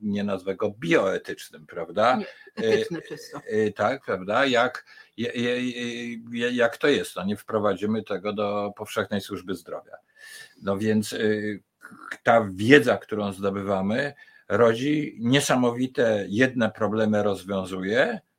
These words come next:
Speaker 1: prawda? Bo prostsze rzeczy potrafimy leczyć i to jest,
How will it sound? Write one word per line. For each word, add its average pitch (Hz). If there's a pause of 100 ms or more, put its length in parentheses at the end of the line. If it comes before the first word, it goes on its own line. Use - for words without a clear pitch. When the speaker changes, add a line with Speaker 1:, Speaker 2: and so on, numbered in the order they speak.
Speaker 1:
prawda? 120
Bo 101
prostsze -
rzeczy 95
potrafimy 92
leczyć 123
i 98
to 98
jest, 90